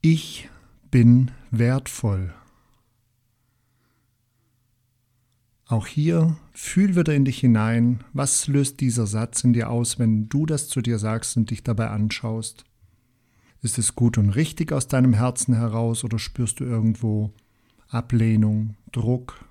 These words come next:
Schmerz, ein Kloß im Hals? Ich bin mir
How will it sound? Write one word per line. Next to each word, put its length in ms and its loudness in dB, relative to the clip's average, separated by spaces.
Schmerz, 840 -4
ein 80 -8
Kloß 400 -2
im 240 0
Hals? 540 -10
Ich 460 -2
bin 460 4
mir 460 4